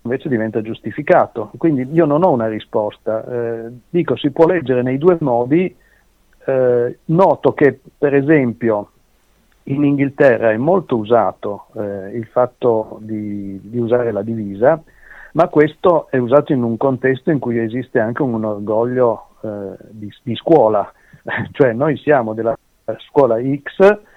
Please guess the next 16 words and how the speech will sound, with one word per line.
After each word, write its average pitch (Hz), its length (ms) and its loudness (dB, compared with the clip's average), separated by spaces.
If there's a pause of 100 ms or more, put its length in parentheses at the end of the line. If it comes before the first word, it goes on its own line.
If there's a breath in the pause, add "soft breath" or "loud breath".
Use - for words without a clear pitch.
(160 soft breath)
eh, 117 220 -4
siamo 123 320 0
fieri 143 400 4
della 120 180 4
nostra 127 320 -2
scuola 151 600 4
e 123 240 0
siamo 131 320 0
contenti 160 480 0
di 131 100 -2
farci 117 320 -6
riconoscere 120 600 -2
con 110 160 -4
la 104 80 -4
divisa. 110 500 -4 (540 soft breath)
Eh, 110 360 -10